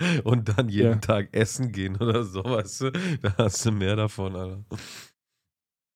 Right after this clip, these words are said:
Speaker 2: Ja, aber krass. Also ich muss sagen, i-, ich, ich weiß jetzt nicht genau, was es bei uns gekostet hat, so. Aber es waren auf jeden Fall keine fünftausend, nicht mal annähernd.
Speaker 1: Ja.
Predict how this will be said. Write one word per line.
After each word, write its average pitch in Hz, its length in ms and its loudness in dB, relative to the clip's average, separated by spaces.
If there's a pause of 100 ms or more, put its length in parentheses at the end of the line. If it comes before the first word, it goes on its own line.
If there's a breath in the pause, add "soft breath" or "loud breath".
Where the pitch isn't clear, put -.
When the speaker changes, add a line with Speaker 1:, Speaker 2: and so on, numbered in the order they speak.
(320)
Speaker 2:
Ja, 113 160 6
aber 110 140 4
krass. - 520 2
Also 120 240 6
ich 117 120 4
muss 131 160 6
sagen, 117 380 4
i-, 113 200 4
ich, 104 260 4
ich 117 140 2
weiß 131 200 6
jetzt - 140 -2
nicht 131 140 4
genau, 123 260 6
was 139 200 4
es 120 60 -4
bei 120 80 6
uns 127 200 2
gekostet 127 480 2
hat, 151 140 4
so. 175 260 2 (260)
Aber 120 220 4
es 120 100 0
waren 120 140 6
auf 113 100 4
jeden 127 140 6
Fall 131 180 4
keine 127 320 4
fünftausend, 131 560 4
nicht 113 100 2
mal 113 120 4
annähernd. 120 400 6
Speaker 1:
Ja. - 120 -14